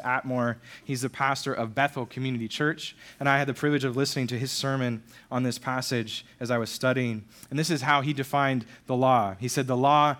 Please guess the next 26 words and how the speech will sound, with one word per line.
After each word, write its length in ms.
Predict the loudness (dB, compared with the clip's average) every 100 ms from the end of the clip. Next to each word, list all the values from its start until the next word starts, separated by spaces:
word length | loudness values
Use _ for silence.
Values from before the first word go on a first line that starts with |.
| -8 -8
is 140 | -8
designed 640 | -4 -4 2 2 2 0 -2
to 100 | -4
restrain 720 | -4 -4 -6 0 0 0 -2
evil, 460 | 0 0 0 -2 -10 _ -20 -20 _
protect 520 | -6 -4 0 -2 -2
the 80 | 0
righteous, 680 | 2 2 2 -6 -6 -10 -14 -18 -6
to 160 | -2
exemplify 800 | 0 -2 0 0 0 -4 0 0
and 160 | 2 0
magnify 560 | 0 0 -2 -2 0 0
the 80 |
character 540 | -4 -2 2 2 0 -4
of 100 | 0
God, 340 | 4 6 4 0 -10
because 340 | -8 2 2 4
it 200 | 4 4
is 120 | 2
a 60 | 0
display 840 | -2 -4 -6 2 4 4 2 -4 -10
morally 600 | -4 2 4 4 4 2
of 120 | 0
who 280 | -4 -2 -2
he 280 | 0 2 2
is 300 | 2 0 -4